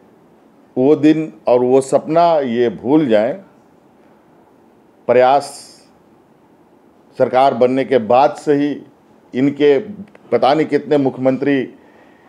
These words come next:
बन गए, तो जो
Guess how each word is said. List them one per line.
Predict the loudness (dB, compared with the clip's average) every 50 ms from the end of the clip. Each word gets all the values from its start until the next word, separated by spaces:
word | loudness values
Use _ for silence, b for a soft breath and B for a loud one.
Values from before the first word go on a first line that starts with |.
| b b b _ _ _ _ _ _ _ _ _ -4
बन | 0 0 0 0 2
गए, | 2 2 2 2 2 0 -2 -4 -8 -14 -20 -20 _ _ _ _ _ _ _ _ _ _ _ _ _ _ _ _ _ _ _ _ _ _ _ _ _ _ _ _ _ _ _ _ _ _ _ _ _ _ _ _ _ _ _ _ _ _ _ _ _ _ _ _ _ _ _ _ _ -4
तो | -4 -4
जो | -2 -2 0 2 4 4 4 2 0 -4 -8